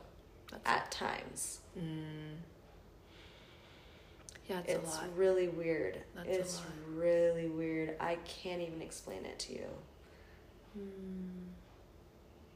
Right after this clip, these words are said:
Speaker 2: It's giving me vertigo. Sometimes I'm laying down and the whole entire room is going like this. Like, it's moving,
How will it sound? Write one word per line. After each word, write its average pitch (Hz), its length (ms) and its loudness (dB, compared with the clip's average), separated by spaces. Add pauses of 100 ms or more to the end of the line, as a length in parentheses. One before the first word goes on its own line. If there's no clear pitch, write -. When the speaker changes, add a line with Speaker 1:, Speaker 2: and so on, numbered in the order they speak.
(480)
Speaker 2:
It's - 360 0
giving 196 420 6
me 180 120 2
vertigo. 208 460 10
Sometimes 202 420 2
I'm 180 180 4
laying 170 260 2
down 170 480 6 (100)
and 175 140 -2
the 165 60 4
whole 185 340 6
entire 175 380 4
room 170 120 4
is 170 120 2
going 170 160 0
like 160 180 -4
this. - 320 0
Like, 156 160 0
it's - 240 -2
moving, 175 480 0